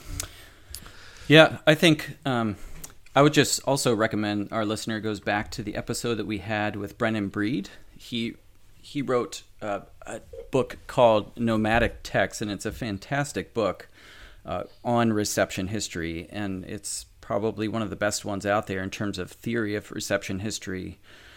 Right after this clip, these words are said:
Uh, but I think, like Matt was saying, there's a increasing recognition that, uh, you don't get at the meaning of something simply by going to its origins, but also I think there's a recognition that the Bible itself is reception history all the way down.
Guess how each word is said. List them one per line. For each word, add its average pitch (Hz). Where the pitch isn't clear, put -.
Uh, 113
but 135
I 143
think, 160
like 117
Matt 117
was 120
saying, 110
there's 117
a 113
increasing 143
recognition 113
that, 110
uh, 107
you 120
don't 127
get 113
at 107
the 120
meaning 117
of 110
something 107
simply 117
by 110
going 110
to 107
its 101
origins, 104
but 127
also 117
I 143
think 165
there's 151
a 135
recognition 127
that 120
the 107
Bible 120
itself -
is 135
reception 110
history 113
all 117
the 110
way 107
down. 101